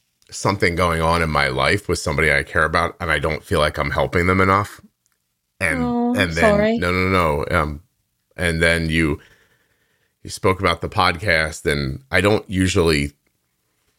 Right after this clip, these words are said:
Speaker 1: I usually keep a very healthy distinction between the podcast and me.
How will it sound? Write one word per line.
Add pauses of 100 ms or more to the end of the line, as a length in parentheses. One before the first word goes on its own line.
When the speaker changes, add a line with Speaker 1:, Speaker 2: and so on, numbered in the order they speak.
(360)
Speaker 1:
I
usually
keep
a
very
healthy
distinction
between
the
podcast
and
me.